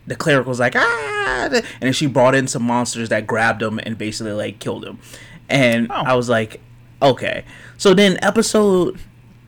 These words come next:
Speaker 1: eleven
Speaker 2: But this,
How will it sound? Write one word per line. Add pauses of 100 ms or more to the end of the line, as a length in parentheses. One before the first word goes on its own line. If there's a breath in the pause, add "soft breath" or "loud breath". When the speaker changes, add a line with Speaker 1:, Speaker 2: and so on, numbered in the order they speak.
(1160 soft breath)
Speaker 1:
eleven (300)
Speaker 2:
But
this,